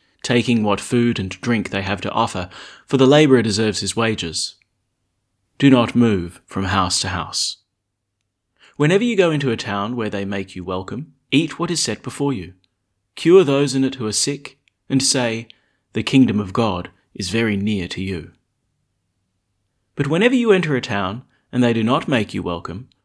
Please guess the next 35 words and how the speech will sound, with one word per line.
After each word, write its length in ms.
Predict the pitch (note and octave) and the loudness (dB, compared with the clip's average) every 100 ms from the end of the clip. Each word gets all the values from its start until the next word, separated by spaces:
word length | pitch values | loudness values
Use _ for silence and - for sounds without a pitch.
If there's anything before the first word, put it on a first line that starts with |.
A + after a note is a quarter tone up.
| _ _ | _ _
go 140 | - A#2+ | -2 2
out 220 | C#3 D3+ | 2 2
into 240 | C#3+ C3+ | -2 -2
its 160 | A2+ - | -2 -2
streets 400 | - C#3+ C3+ - | 0 0 0 -4
and 140 | A2+ | -4
say, 280 | - A2 G2+ - - _ | -2 -4 -6 -10 -20 _
'We 140 | C3+ C#3+ | 4 6
wipe 280 | E3 G3 | 6 2
off 160 | G#3 - | 0 -2
the 80 | C#3+ | 0
very 220 | C3+ C3 | 4 4
dust 300 | D3 E3+ - | 4 0 0
of 80 | D3 | 2
your 160 | C3+ | 2
town 340 | C3 C3 C#3 C#3+ | 0 -2 0 0
that 160 | A#2+ | -2
clings 320 | - C#3 C#3 C3+ | -2 0 2 2
to 80 | |
our 120 | A2+ G#2 | 0 0
feet 360 | C#3+ D3+ - | -2 -2 -4
and 140 | - G2+ | -8 -2
leave 280 | A#2 C#3+ A#2+ | 4 4 2
it 100 | F#2+ | -2
with 200 | G2 F2+ | -8 -8
you.' 160 | D2 - _ _ _ _ _ _ _ _ _ _ _ _ - | -12 -14 _ _ _ _ _ _ _ _ _ _ _ _ -2
Yet 220 | A#2+ - | -2 2
be 80 | A2+ | 2
sure 260 | A#2+ A#2+ | 4 4
of 80 | B2 | 4
this, 540 | A#2+ D#2 - - - _ _ _ - | 2 2 0 -2 -6 _ _ _ -10
the 100 | G#2+ | -2
kingdom 320 | A#2+ A2+ F#2 | 2 4 2
of 140 | F2+ | 0
God 360 | A#2 G#2 D#2+ | 0 2 0